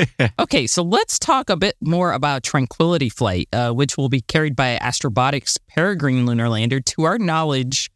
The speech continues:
uh, this is the first U S commercial lander, and it's also, uh,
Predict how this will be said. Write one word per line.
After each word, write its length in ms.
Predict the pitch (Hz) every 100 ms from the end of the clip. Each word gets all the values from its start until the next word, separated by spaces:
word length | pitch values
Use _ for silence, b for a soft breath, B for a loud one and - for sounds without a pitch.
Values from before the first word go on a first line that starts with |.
| _ _ -
uh, 140 | 143
this 240 | 139 - 254
is 140 | 220
the 160 | 156 127
first 360 | - 196 -
U 260 | 143 156 165
S 200 | 143 -
commercial 460 | - 135 123 - 107
lander, 480 | 131 208 202 208 202
and 120 | 127
it's 220 | 127 -
also, 680 | 156 202 - - 180 160
uh, 20 | 151